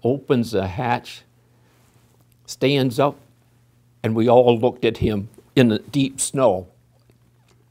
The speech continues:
His black face was the most beautiful thing we had seen. And he said, "You all need some help." <laughs> I said, "Oh, God, do we need some help?"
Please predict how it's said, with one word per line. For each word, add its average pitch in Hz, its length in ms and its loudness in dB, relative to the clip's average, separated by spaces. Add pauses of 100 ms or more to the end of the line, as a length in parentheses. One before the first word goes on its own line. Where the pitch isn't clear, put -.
(580)
His - 300 -2 (320)
black 123 380 0
face 101 600 -6 (160)
was 113 240 -2
the 104 80 -4
most 104 380 -6
beautiful 131 600 -2
thing 117 400 -4
we 110 140 -4
had 98 260 -2
seen. 92 500 -8 (880)
And 117 160 0
he 117 140 -2
said, 113 320 -2 (340)
"You 131 280 -4
all 135 240 2
need 117 360 -6
some 107 220 -4
help." 104 500 -4 (1800)
<laughs> 202 140 -12
I 180 140 -2
said, - 320 -14
"Oh, 160 320 4
God, 226 500 -2 (360)
do 143 100 -2
we 139 180 -4
need 151 380 -2
some 135 220 0
help?" 139 540 4